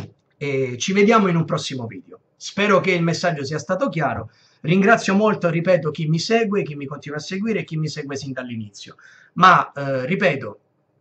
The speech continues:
per chi ha opinioni diverse, giusto per chiarimento, se le dice con educazione e rispetto, ben venga. Qualsiasi commento che io ritengo inappropriato sparirà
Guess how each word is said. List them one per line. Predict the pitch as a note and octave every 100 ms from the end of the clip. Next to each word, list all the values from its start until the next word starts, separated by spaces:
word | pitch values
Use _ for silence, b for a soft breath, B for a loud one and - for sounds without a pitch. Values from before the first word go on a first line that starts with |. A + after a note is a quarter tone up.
| _ _ _
per | F3 F3
chi | - A#3+ F3
ha | - F3
opinioni | E3+ D#3+ E3+ F3 D#3
diverse, | E3+ G#3 G3 - C4 - _ _ _ _ _ _ _ _
giusto | - C3+ D#3+ E3
per | C#3+ D3 D3
chiarimento, | D3+ D3 E3+ F3 A#2+ - G#2+ _ _ _ _ _ _ _ G2+ - _
se | - D3+
le | E3
dice | G3+ E3+ D#3+
con | E3+
educazione | E3 E3 E3+ D#3+ D3+
e |
rispetto, | D3+ F3+ - B2
ben | B2 C3+
venga. | B2 A2+ A2 - - B B B B B B B _
Qualsiasi | G3+ G3+ E4 A#3+
commento | G#3+ G#3+ B3 G#3+ E3
che | D#3
io | G3 A#3
ritengo | F#3 F3 A3 D#3 D3+
inappropriato | G3+ A3 D#4+ G#3+ E3 G#2+ - G#3+ - _ _ _ _ _ _ _ _ _ _ _
sparirà | - F#3+ G3 B3 F3 -